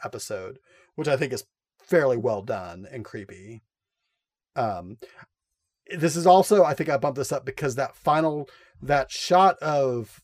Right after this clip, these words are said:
Jonas being stuffed on the recliner, if you do a Google image search for Tales from the Crypt, that picture pops up pretty frequently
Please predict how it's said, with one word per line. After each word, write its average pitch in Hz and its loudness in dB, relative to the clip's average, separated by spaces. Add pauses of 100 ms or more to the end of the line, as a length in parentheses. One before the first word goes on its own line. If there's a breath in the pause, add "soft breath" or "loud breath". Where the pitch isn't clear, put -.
(140)
Jonas 139 -2
being 131 -8
stuffed - -4
on 135 -4
the 113 -4
recliner, 139 -8 (640 soft breath)
if 135 -4
you 160 0
do 185 10
a 190 12
Google 160 2
image 151 -4
search 139 -4
for - -10
Tales 139 -2
from 120 -10
the 127 -10
Crypt, 131 -4
that 139 0 (220)
picture 135 -6
pops - -6
up 110 -2
pretty 120 -10
frequently 101 -12